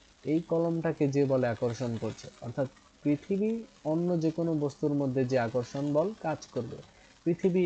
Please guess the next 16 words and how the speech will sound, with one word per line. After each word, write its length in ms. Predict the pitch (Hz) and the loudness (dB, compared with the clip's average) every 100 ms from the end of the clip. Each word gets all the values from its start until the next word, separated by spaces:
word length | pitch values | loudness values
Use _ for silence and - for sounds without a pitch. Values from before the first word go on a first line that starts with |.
| 151 | 4
এই 80 | 143 139 | 2 2
কলমকে 400 | 143 139 139 139 123 | 0 2 0 0 0
যে 80 | 127 123 | 0 0
বলে 140 | 120 120 | 0 0
আকর্ষণ 460 | 143 139 156 147 147 139 - - - 151 | -2 -4 -2 -4 -2 -6 -8 -14 -16 -2
করবে 260 | 156 139 123 113 - | 2 2 0 -6 -6
সেটাকে 340 | 131 123 - 120 | -2 -2 -2 -2
হবে 180 | 120 139 185 | -2 0 0
অভিকর্ষ। 480 | 139 127 107 113 117 123 - - - - - - | 0 0 -2 -4 -6 -10 -10 -14 -20 -20 -20 -2
পৃথিবী 440 | 165 - 185 190 190 - | -2 0 0 2 0 -4
এই 140 | 139 127 131 | -2 -2 2
টেবিলকে 440 | 131 143 165 175 156 | 2 2 2 2 2
যে 80 | 151 139 | 2 4
বলে 160 | 131 123 | 2 2
আকর্ষণ 460 | 117 131 - 147 143 | 0 -2 -2 -4 -2
করবে 300 | 135 113 113 | 0 -2 -2